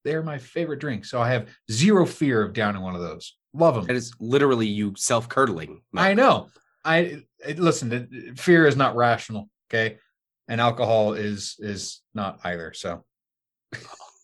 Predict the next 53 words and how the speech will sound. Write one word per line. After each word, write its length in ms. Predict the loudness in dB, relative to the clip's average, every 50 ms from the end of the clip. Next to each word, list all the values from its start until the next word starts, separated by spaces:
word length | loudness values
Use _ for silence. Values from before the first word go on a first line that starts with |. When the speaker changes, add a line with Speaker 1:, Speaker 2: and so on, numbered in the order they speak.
| _ _ _ -10
Speaker 2:
Neither 240 | -8 -4 -4 -2
are 100 | -2 0
Irish 280 | 0 0 0 0 -2 -6
car 180 | -8 -8 -8 -6
bombs, 300 | -4 -6 -6 -8 -10 -12
but 120 | -12 -8
that's 200 | -8 -8 -8 -8
a 20 |
different 300 | -12 -10 -10 -12 -14 -14
foreign 280 | -12 -10 -10 -10 -10 -12
policy 380 | -12 -14 -14 -14 -12 -12 -14 -12
question. 500 | -12 -12 -12 -12 -12 -12 -12 -14 -16 -18 _ _ _ _ _ _ _ -14 -6
Speaker 1:
Uh, 880 | 0 4 6 6 6 6 4 4 4 2 2 2 2 2 2 0 0 -2 -4 -2
I 140 | 0 0 0
was 220 | 0 -2 -6 -8 _ -6
watching 300 | 0 0 0 0 0 -4
a 40 | -2
documentary 560 | 0 0 -2 -2 -4 -2 -2 -2 -2 -2 -4
about 200 | -4 -4 -6 -6
that 80 | -6 -6
the 80 | -6 -6
other 140 | -6 -6
day 180 | -2 0 0 0
and 80 | 0 -2
how 120 | -4 -6
the 180 | -6 -8 -12 -12 _ _ 0
Brexit 460 | 2 2 2 0 -2 -4 -4 -4 -4 -8
is, 220 | -8 -8 -8 -6 -6
uh, 380 | -6 -6 -6 -6 -8 -8 -8 -8
is 280 | -8 -10 -10 -10 -8 -4
increasing 400 | -2 -2 0 0 -2 -2 -2 -2
those 160 | -2 -4 -4
tensions 400 | -4 -4 -4 -4 -4 -6 -8 -10 -10
just 140 | -10 -4 -2
a 40 | -2
little 260 | 0 0 0 -2 -2
bit, 200 | -4 -6 -10 -12 _ _ _ _ _ _
just 220 | -8 -6 -6 -6 -4
a 20 |
little 240 | -6 -6 -6 -6 -6
Speaker 2:
Oh, 40 | -6
Speaker 1:
bit. 140 | -8 -8 -10 -12 -20 -20 -16 -4 0
But 100 | 2 4
we're 140 | 6 6 6
gonna, 200 | 6 6 4 4
we're 220 | 2 0 2 4 6
Speaker 2:
the 80 | 6
Speaker 1:
gonna 60 | 4 4
Speaker 2:
last 240 | 2 0 -4 -4
Speaker 1:
s-, 40 | -6
Speaker 2:
thing 140 | -8 -10 -8
we 140 | -8 -6 -4
need. 280 | -4 -4 -6 -6 -10